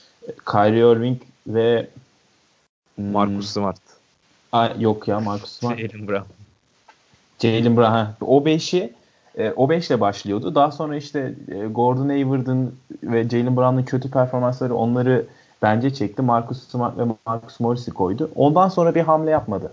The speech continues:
Speaker 1: Yani yine aynı şekilde devam ediyorlar. Zaman zaman Aaron Baines'i ilk beşe koydu. Bence o krizi yönetmekte çok başarılı olmuyor. Ve ben, e, bu sürecin sonunda da Kyrie Irving'in çok, e, yara aldığını düşünüyorum imaj açısından. Yani şahsen benim gözümde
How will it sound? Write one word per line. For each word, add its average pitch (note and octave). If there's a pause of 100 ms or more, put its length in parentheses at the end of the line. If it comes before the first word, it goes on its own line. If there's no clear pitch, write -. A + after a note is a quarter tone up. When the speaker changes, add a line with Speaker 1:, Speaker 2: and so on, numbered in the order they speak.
(120)
Speaker 1:
Yani G#2
yine C#3
aynı C3+
şekilde C3+
devam A#2+
ediyorlar. E2+
Zaman C#3
zaman C3+
Aaron B2
Baines'i B2+
ilk B2+
beşe -
koydu. G2+ (460)
Bence C#3
o C3+
krizi C3+
yönetmekte C#3
çok C#3+
başarılı C3+
olmuyor. C#3 (360)
Ve A#2+
ben, D#3 (400)
e, A2+ (200)
bu D#3+
sürecin C3+
sonunda D3
da C#3+ (480)
Kyrie C3+
Irving'in C3+
çok, C3+
e, A2 (1000)
yara A2+
aldığını A2
düşünüyorum G2
imaj G2+
açısından. F#2
Yani G#2
şahsen C3+
benim C#3+
gözümde B2